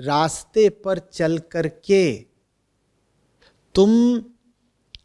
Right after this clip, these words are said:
अपने बंधनों से आज़ाद हो जाओ, उसे प्रेम कहते हैं।" वो कहते हैं कि बहुत हैं जो बार बार कहते हैं कि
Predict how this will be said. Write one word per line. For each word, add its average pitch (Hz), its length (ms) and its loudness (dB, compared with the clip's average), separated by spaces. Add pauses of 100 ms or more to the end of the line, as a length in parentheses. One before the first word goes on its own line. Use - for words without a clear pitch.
अपने 190 480 -2
बंधनों 170 600 -2
से 180 220 -2
आज़ाद 160 480 0
हो 143 200 -6
जाओ, 165 540 -2 (600)
उसे 143 220 0
प्रेम 110 340 -8
कहते - 360 -16
हैं।" - 200 -20 (2000)
वो 139 40 -10
कहते 135 340 -2
हैं 175 80 0
कि 165 60 -6
बहुत 160 580 -2
हैं 190 260 -2
जो 190 400 -2 (120)
बार 160 240 -2
बार 175 220 -2
कहते 165 420 -6
हैं 175 140 -2
कि 175 180 0